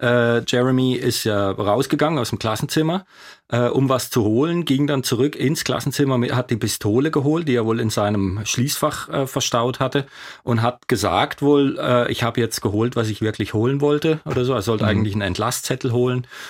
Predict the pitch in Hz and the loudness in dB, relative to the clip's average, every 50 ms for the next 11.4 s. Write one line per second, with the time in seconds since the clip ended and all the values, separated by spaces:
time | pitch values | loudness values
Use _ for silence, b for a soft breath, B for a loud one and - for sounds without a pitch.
0 | B B - - 107 107 107 - - 101 107 - - 113 107 104 - - 117 107 | B B -4 -2 0 0 -2 -2 -2 -2 -2 0 0 0 -2 -2 -2 -2 -4 -4
1 | - 107 107 - 101 110 - - 101 - - 95 104 - - - 101 104 110 104 | -4 -4 -4 -2 -4 -4 -4 -6 -6 -4 -4 -4 -4 -4 -2 -2 0 0 0 -2
2 | 104 104 98 98 95 98 90 92 95 92 - 104 95 - - 104 90 - 92 - | -2 -2 -2 -2 -4 -4 -4 -4 -4 -4 -4 -6 -6 -6 -6 -8 -6 -6 -6 -6
3 | - - _ - - 98 95 92 - - 113 107 98 101 101 92 - - 101 - | -8 -14 _ -6 -6 -4 -4 -2 -2 0 0 0 2 0 -2 -2 -4 -4 -6 -4
4 | 98 95 - - - 107 101 - 110 - - - - - 95 90 98 98 92 - | -4 -6 -6 -4 -4 -4 -2 -4 -6 -6 -6 -10 -6 -2 -2 -2 0 -2 -2 -2
5 | - 95 87 - - - - 98 - - - 82 - - - 104 - 104 98 104 | -2 -4 -4 -4 -6 -6 -6 -6 -6 -4 -4 -4 -4 -2 -4 -4 -2 -2 -2 -2
6 | 101 - 135 131 135 143 123 120 104 98 95 98 98 113 139 143 160 160 B B | 0 0 0 0 0 0 0 0 0 0 -2 -2 -2 0 2 0 0 -2 B B
7 | B B B B B B B - - - - - - 110 90 87 101 123 135 - | B B B B B B B -4 -2 -2 0 -2 -2 -2 -2 -2 -2 -2 -2 -4
8 | - - - - - 120 113 117 113 123 - - 123 123 123 120 127 131 131 120 | -6 -6 -6 -2 -2 -2 -2 0 -2 -2 -2 0 0 0 0 0 0 0 2 2
9 | 123 117 110 107 98 101 127 147 147 - 147 147 156 147 - - - 123 127 139 | 2 2 0 0 0 0 -2 -2 0 2 2 2 2 0 -4 -6 -4 -2 0 2
10 | 135 127 127 131 - - 117 - 110 - - 120 127 143 139 120 117 107 104 104 | 0 2 0 -4 -4 -4 -6 -6 -4 -2 0 0 2 2 2 0 0 0 0 0
11 | 123 139 - - - 180 - - | -2 -2 -2 -2 -4 -4 -6 -8